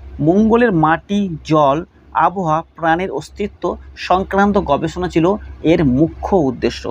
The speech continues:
এই যে আমরা যে মঙ্গল গ্রহে আমরা ভাবি কি আছে, কি না আছে, এটা প্রথম প্রচেষ্টা চালিয়েছিল কারা? আমেরিকার বিজ্ঞানীরা। ওনারা দু হাজার বারো সালে, দু হাজার বারো সালে কিউরিওসিটি রোভার মঙ্গলে পাঠায়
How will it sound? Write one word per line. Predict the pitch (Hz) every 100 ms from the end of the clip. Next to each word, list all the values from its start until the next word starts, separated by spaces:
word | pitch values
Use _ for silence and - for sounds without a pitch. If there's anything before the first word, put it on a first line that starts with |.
| 107 - -
এই | 151
যে | 151
আমরা | 139 165 185
যে | 196
মঙ্গল | 185 156 170 185 202 214
গ্রহে | 156 135 170 156 196 - -
আমরা | - 156 160
ভাবি | 139 139 160 -
কি | 185
আছে, | 160 160 165 151 - - -
কি | 175
না | 143 135 127
আছে, | 131 - - - -
এটা | 160 165 -
প্রথম | 185 185 220
প্রচেষ্টা | 208 165 160 180 196
চালিয়েছিল | 185 165 165 175
কারা? | - 151 214 277 _ -
আমেরিকার | 139 160 185 208 226
বিজ্ঞানীরা। | 160 135 123 127 117 87 - - - - - - -
ওনারা | 165 190
দু | 139 151
হাজার | 190 202
বারো | 127 147 131 175
সালে, | - 175 143 185 - - - - - - -
দু | 147
হাজার | 180 196
বারো | 147 135 196
সালে | - 165 175 _
কিউরিওসিটি | 185 202 214 214 208
রোভার | 151 160 175
মঙ্গলে | 156 151 156 180
পাঠায় | - 160 208